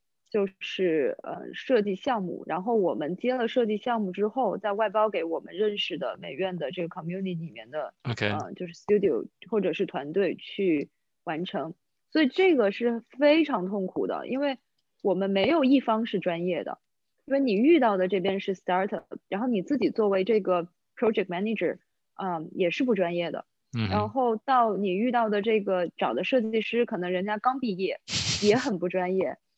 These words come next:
Speaker 1: 所以就是，就这个坑是一路趟过去，每一步都是坑。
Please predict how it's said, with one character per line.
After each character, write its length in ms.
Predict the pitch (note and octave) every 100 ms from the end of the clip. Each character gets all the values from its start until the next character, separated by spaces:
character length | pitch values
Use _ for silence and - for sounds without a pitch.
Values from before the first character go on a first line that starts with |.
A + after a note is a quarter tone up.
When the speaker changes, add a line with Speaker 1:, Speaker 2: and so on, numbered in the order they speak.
| _ _ _
Speaker 1:
所 220 | - D#4
以 60 | D4+
就 120 | D4+
是， 200 | C#4+ C4+ - _ _
就 120 | - D4
这 180 | G4+ F4+
个 120 | B3+ - -
坑 260 | C#4 C#4+ D4
是 260 | C4+ A#3 _ _ _ _ _ _
一 160 | D#4 F4+
路 260 | G4+ F#4+
趟 240 | - C4+ C4+
过 160 | B3+
去， 240 | A3+ A3 G3
每 220 | F#3+ F3+
一 120 | A3
步 160 | C#4+ B3
都 140 | G3+
是 140 | F#3
坑。 320 | E3 F3+ E3+